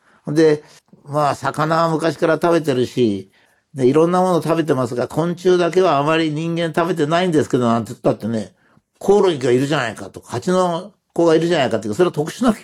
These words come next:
ースなんですね。まあ、そういう議論になっちゃうんですね。で、その議論が始まりますとね、もうね、相手は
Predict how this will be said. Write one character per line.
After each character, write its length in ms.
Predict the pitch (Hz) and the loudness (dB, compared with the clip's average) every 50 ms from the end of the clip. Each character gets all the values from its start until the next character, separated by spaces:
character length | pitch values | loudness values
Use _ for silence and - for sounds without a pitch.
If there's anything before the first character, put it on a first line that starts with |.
| - - | -2 -2
ー 40 | |
ス 120 | 185 - - | -2 0 0
な 140 | 120 110 101 | -2 -2 -2
ん 60 | 90 | -2
で 80 | - | -6
す 80 | - 101 | -8 -6
ね。 300 | 131 160 175 202 202 - _ _ _ _ _ _ _ _ _ | -2 -2 -2 -2 -4 -8 _ _ _ _ _ _ _ _ _
ま 140 | 175 170 170 | 0 0 0
あ、 60 | 156 | 2
そ 200 | - 208 214 226 | 2 4 4 4
う 40 | 233 | 4
い 80 | 226 | 2
う 60 | 220 | 0
議 100 | 185 202 | 2 2
論 160 | 214 208 175 143 | 2 2 2 2
に 80 | 127 | 0
な 120 | 113 123 123 | -2 -4 -4
っ 100 | 120 - | -6 -8
ち 120 | - 107 | -12 -12
ゃ 40 | 85 | -12
う 20 | |
ん 40 | 71 | -14
で 60 | - | -18
す 160 | _ _ _ | _ _ _
ね。 260 | 110 117 98 82 - _ _ _ _ _ _ _ _ | -10 -10 -10 -10 -14 _ _ _ _ _ _ _ _
で、 100 | - 165 | -8 -6
そ 140 | 147 - 196 | -4 -2 0
の 120 | 240 269 | 0 2
議 120 | 214 220 247 | 2 2 2
論 200 | 262 269 254 226 | 2 2 2 2
が 80 | 156 | 2
始 180 | 139 147 147 156 | 0 0 0 0
ま 120 | 165 170 | 0 0
り 60 | 165 160 | 0 0
ま 120 | 165 160 | 0 -2
す 80 | 143 - | -2 -2
と 120 | 131 113 | -2 0
ね、 160 | 120 147 156 | 0 0 0
も 280 | 139 143 175 202 180 139 | 0 0 -2 0 -2 -2
う 20 | |
ね、 180 | 131 139 123 113 | -2 -4 -6 -4
相 240 | - 160 190 208 202 | -4 -2 -2 -2 0
手 100 | 202 240 | 0 0
は 300 | 208 151 117 104 - - | 0 2 0 -2 -6 -10